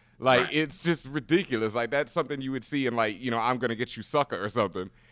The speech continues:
Speaker 1: And,
Speaker 2: Right.
Speaker 1: you know, it show, or Black Dynamite even did that joke one time. And it shows up here, and it's just, you know, like, I mean, like you said, it's just such a letdown. And I didn't give anything about, you know, anything else. Like, I would have liked an Asian Iron Fist, you know, but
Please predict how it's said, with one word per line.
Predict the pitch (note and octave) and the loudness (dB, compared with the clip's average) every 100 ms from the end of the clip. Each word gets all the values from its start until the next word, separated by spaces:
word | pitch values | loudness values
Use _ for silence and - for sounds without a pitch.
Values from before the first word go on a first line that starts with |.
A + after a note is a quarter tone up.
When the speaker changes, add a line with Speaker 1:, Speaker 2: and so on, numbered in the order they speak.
| - | -4
Speaker 1:
And, | A#2+ A#2+ A2 | 2 4 4
Speaker 2:
Right. | A#2 | 4
Speaker 1:
you | B2 | 2
know, | A2+ | 2
it | A2 G#2+ | 0 2
show, | C#3+ A2 | 4 4
or | A2 | 4
Black | A#2 A#2 A2 | 4 2 4
Dynamite | C#3+ A#2+ G#2+ G2+ | 2 4 2 0
even | G#2 G2+ | -2 -2
did | G2 F#2+ | -2 -2
that | F#2+ F#2+ - F#2+ - G#2 | -2 -2 -6 -20 -18 -10
joke | G#2+ G2+ F2+ | -2 -2 -2
one | G2 | -6
time. | F#2+ F#2+ F#2+ G#2+ - - - | -2 -2 -2 -6 -16 -20 -6
And | A#2 A#2+ | 0 2
it | B2+ C3 | 2 0
shows | - E3 D#3 D#3+ | 4 4 4 2
up | C#3+ | 0
here, | A3+ G3 | 2 2
and | C#3 | 2
it's | D#3 F#3 | 0 -4
just, | G3+ - | -6 -6
you | F#3 | -4
know, | F#3+ F3+ | 2 2
like, | F3 D#3+ D3+ - _ _ _ _ _ _ _ _ _ _ _ _ F#3 | 2 0 -4 -10 _ _ _ _ _ _ _ _ _ _ _ _ 2
I | |
mean, | G#3+ A3 | 4 4
like | A3+ | 2
you | G#3+ | 0
said, | - A3+ G3+ | 0 0 0
it's | - | -2
just | A#3+ A3 - - | -2 -2 -2 -4
such | G#3+ G3+ - - | 0 0 -2 0
a | D3 | 0
letdown. | C3 A#2+ A#2 C#3+ E3 C#3 C#3 A#2+ A#2+ A#2+ | 2 0 0 2 2 2 4 4 4 2
And | D#3+ D3+ - - | 0 0 -4 2
I | A3+ | 4
didn't | C4 A3 B2+ | 4 -2 -4
give | D3+ C#3+ - _ | -4 -4 -6 _
anything | F#3 A3+ A3 - E3 C#3+ | 0 2 2 2 0 0
about, | B2+ B2 A#2+ A2 | 2 2 2 0
you | C3+ | -6
know, | B2 - | -6 -6
anything | F3 E3+ D3+ C#3 | -4 -2 -2 0
else. | A#2+ | -2
Like, | - B2 | -2 2
I | C#3+ | 0
would | C3+ C#3 F3 | 0 -2 2
have | F#3+ | 2
liked | C3+ D3 - | 2 0 0
an | B2+ | -4
Asian | C3 B2+ B2+ | -2 -2 -2
Iron | A#2+ A#2 | -2 -4
Fist, | B2 A2+ C3 | -6 -6 -4
you | |
know, | A#2 | -4
but | A2+ B2+ | -4 -6